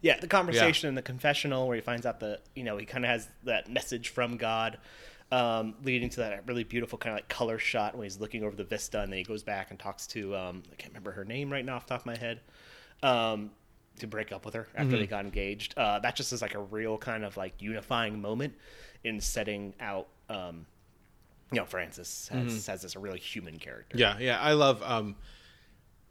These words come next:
Speaker 2: I love that part. I love that movie. Fernando Mireles is
Speaker 1: We'll be talking about
Speaker 2: Yeah.
Speaker 1: it a, a bit.
Speaker 2: Um,
Speaker 1: <laughs>
Speaker 2: my number eight is from The Peanut Butter Falcon. It is when Zach dressed as a Peanut Butter Falcon and is getting his ass beat by Jake the Snake,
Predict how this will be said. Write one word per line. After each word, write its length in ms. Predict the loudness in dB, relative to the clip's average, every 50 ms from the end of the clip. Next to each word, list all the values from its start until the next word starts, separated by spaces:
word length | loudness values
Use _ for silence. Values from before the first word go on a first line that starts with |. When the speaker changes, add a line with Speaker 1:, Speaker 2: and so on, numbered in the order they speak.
| -20 -20 -20 -20 -20 -20 -20 -18 -10 -4
Speaker 2:
I 60 | 0
love 120 | 0 0 0
that 120 | 0 -4
part. 220 | -4 -6 -8 -4 2
I 40 | 6
love 140 | 6 8 8
that 120 | 6 6
movie. 360 | 4 0 0 0 0 -2 -2 -8 -18 -20 -20 _ -10
Fernando 360 | -4 0 2 2 4 4 2
Mireles 600 | 2 2 2 4 4 4 4 4 2 2 0 -2
is 260 | -4 -6 -6 -8 -8 -10 -16 -20 -20 -10 -4
Speaker 1:
We'll 100 | 0 0
be 60 | 2 6
talking 300 | 6 6 4 4 0 -6
about 180 | -4 -4 -2 -2
Speaker 2:
Yeah. 100 | -2 -2
Speaker 1:
it 80 | -4 -6
a, 40 | -8
a 40 | -8
bit. 180 | -6 -8 -8 -8 -10 -18 -6 2
Speaker 2:
Um, 280 | 6 6 8 8 6 4 2 0 2 4
Speaker 1:
<laughs> 240 | 4 4 4 2 0
Speaker 2:
my 260 | 4 8 10 12 12 12
number 240 | 10 10 12 12 12
eight 280 | 12 12 10 8 8 4
is 160 | 0 0 0
from 180 | 2 2 2 2
The 60 | 2
Peanut 240 | 2 2 2 4 6
Butter 160 | 6 6 6
Falcon. 480 | 6 6 6 6 6 4 2 0 0 -2
It 120 | -4 -2 -2
is 180 | -2 -2 -2
when 220 | -2 -2 -2 -2 -2
Zach 440 | 2 4 6 6 6 4 2 -4 -14 -16 -20 -20 -20 -20 -20 -20 -20 -20 -20 -20 -20 -20 -20 -20 -20 -20 -20 -20 -20 -20 -20 -20 -20 -20 -16 -4
dressed 300 | 0 2 2 4 2 0
as 100 | -2 -2
a 60 | -2
Peanut 220 | -2 0 0 0 2
Butter 180 | 2 2 2
Falcon 440 | 4 6 6 6 6 6 4 4 4
and 100 | 2 2 2 2
is 220 | 2 2 2 4
getting 220 | 4 4 4 4 4
his 140 | 0 0 -2 0
ass 340 | 4 4 4 6 4 2 0
beat 260 | -2 0 0 0 2 2
by 120 | 2 2
Jake 260 | 4 4 2 2 2
the 60 | 0 -4
Snake, 440 | -2 0 2 4 4 2 0 -4